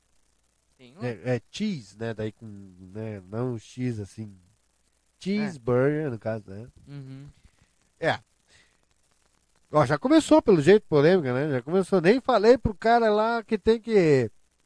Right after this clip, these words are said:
Speaker 2: nos seguir aqui no Spotify, se inscrever aqui no YouTube. Você pode participar da nossa enquete aqui no Spotify, marcando lá de que time você é, se é, é,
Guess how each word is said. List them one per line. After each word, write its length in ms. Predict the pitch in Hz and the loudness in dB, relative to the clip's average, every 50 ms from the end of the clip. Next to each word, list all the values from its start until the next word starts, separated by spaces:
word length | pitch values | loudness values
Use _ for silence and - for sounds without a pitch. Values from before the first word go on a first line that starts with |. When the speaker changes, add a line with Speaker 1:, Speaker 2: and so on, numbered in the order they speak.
| _ | _
Speaker 2:
nos 280 | - 156 160 208 233 208 | -4 2 4 4 4 4
seguir 460 | - - 247 196 156 175 254 311 330 | 2 0 0 0 2 2 4 4 4
aqui 200 | 311 285 - 254 | 4 0 -2 -6
no 100 | 240 226 | -6 -6
Spotify, 800 | 170 - - 220 208 _ _ - 214 208 226 233 233 220 165 123 _ _ _ _ _ | -6 -4 -2 -4 -4 _ _ 0 2 2 2 2 2 0 -2 -4 _ _ _ _ _
se 180 | - - - 247 | -16 -10 -8 -8
inscrever 840 | 254 - - - 262 247 220 170 143 185 233 262 269 277 277 262 | -8 -6 -2 4 6 6 6 6 6 8 10 10 10 10 8 6
aqui 240 | 240 208 - - 226 | 4 2 0 -2 -4
no 120 | 226 220 | -2 2
YouTube. 840 | 214 208 185 156 _ - 214 233 247 247 240 220 202 160 127 104 92 _ _ _ _ _ _ _ _ _ _ _ _ _ _ | 4 4 4 4 _ 2 2 4 4 4 4 4 2 0 0 -2 -6 _ _ _ _ _ _ _ _ _ _ _ _ _ _
Você 260 | - 202 196 - - 208 | 0 0 0 2 0 -2
pode 300 | - - 226 233 214 - | 2 2 2 2 2 2
participar 440 | 226 220 190 - - 185 - 214 | -2 -2 -2 -4 -4 2 2 4
da 120 | 214 214 214 | 4 4 4
nossa 240 | 214 196 - - 208 | 4 2 2 -2 -12
enquete 560 | 175 147 - - 208 226 226 208 - - 196 | -14 -4 2 4 4 6 4 2 2 0 -2
aqui 240 | 170 _ - 214 208 | -2 _ -2 0 2
no 120 | 208 202 | 4 4
Spotify, 640 | 180 - - 202 196 - _ - - 196 208 214 190 _ _ _ _ - - _ _ _ _ _ _ _ 165 175 | 2 2 0 0 0 0 _ 0 2 4 4 4 0 _ _ _ _ -20 -20 _ _ _ _ _ _ _ _ -20
marcando 640 | 180 180 185 185 185 180 156 - - 196 208 196 190 | -18 -12 -6 -2 -2 -2 -2 -2 0 0 0 2 4
lá 140 | 196 196 190 | 2 2 2
de 160 | 175 151 - _ - | 2 -2 -12 _ -4
que 120 | - 214 | -4 -4
time 280 | - - - 240 226 226 | -4 -2 -4 -2 0 2
você 300 | 214 220 190 - - 202 | 4 4 4 4 4 4
é, 180 | 208 214 196 | 6 6 4
se 180 | 165 - - 214 | 4 2 0 2
é, 160 | 214 208 185 | 4 4 4
é, 80 | 156 | 2